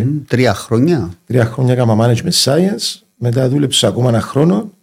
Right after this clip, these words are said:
Speaker 2: μετά πήγα στην Αμερική.
Speaker 1: Άρα πήγες ογδόντα εννιά ενενήντα δύο, πρέπει να ήσουν
Speaker 2: Ογδόντα εννιά ενενήντα δύο
Speaker 1: Μμμ.
Speaker 2: Manchester, ναι. Ήταν η
Speaker 1: Μμμ.
Speaker 2: πρώτη χρονιά που
Speaker 1: Manchester.
Speaker 2: πήγαν πολλοί Κυπρέοι στο Manchester.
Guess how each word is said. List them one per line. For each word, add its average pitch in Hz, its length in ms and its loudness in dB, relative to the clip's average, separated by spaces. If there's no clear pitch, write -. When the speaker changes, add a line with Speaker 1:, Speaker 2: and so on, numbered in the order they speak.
Speaker 2:
μετά 185 180 -2
πήγα 180 120 -2
στην 175 160 -4
Αμερική. 117 360 -4
Speaker 1:
Άρα 139 240 2
πήγες 139 220 0
ογδόντα 139 560 2
εννιά 113 420 4
ενενήντα 139 640 4
δύο, 202 220 0
πρέπει 196 240 0
να 170 120 4
ήσουν 107 40 4
Speaker 2:
Ογδόντα 127 220 2
εννιά 110 180 0
ενενήντα - 20 0
δύο 110 160 0
Speaker 1:
Μμμ. 104 220 2
Speaker 2:
Manchester, - 400 -8
ναι. 92 80 0
Ήταν 113 200 0
η 107 40 2
Speaker 1:
Μμμ. - 60 0
Speaker 2:
πρώτη 123 240 4
χρονιά 104 320 -2
που 120 60 0
Speaker 1:
Manchester. 113 40 -2
Speaker 2:
πήγαν 123 200 0
πολλοί 92 240 -2
Κυπρέοι 104 320 -4
στο 170 180 -8
Manchester. - 300 -8